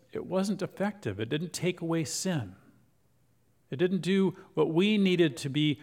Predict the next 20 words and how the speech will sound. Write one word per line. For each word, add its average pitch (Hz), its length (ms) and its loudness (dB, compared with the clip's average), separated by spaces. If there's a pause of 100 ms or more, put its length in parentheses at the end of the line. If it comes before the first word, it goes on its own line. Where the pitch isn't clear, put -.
(100)
Remember 214 200 6
the 185 100 6
limits 190 420 4
around 180 240 2
the 170 60 -2
mountain? 180 340 -2
That's 180 180 -4
because 170 280 0
God's 160 340 0
holy 170 380 0
and 143 140 -2
we're 151 140 -2
not. 156 380 -2 (880)
In 160 80 2
order 247 220 10
to 240 60 6
go 240 120 12
up 240 120 10
the 220 60 8
mountain, 170 600 4